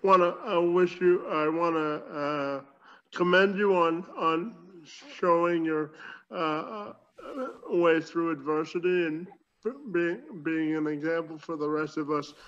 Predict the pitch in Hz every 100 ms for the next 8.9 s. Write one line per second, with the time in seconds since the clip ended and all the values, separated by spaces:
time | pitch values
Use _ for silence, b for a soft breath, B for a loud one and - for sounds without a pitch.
0 | B B 226 165 156 165 - 185 196 185
1 | 165 151 175 165 175 185 175 - - -
2 | 208 180 - 170 180 185 175 175 160 -
3 | - 208 254 262 220 202 190 185 B B
4 | _ - 311 320 302 190 - 156 170 170
5 | 175 156 151 147 156 151 151 160 170 165
6 | 143 156 156 151 151 151 151 151 147 B
7 | B B _ - 160 170 180 160 180 170
8 | 151 151 151 151 135 143 143 139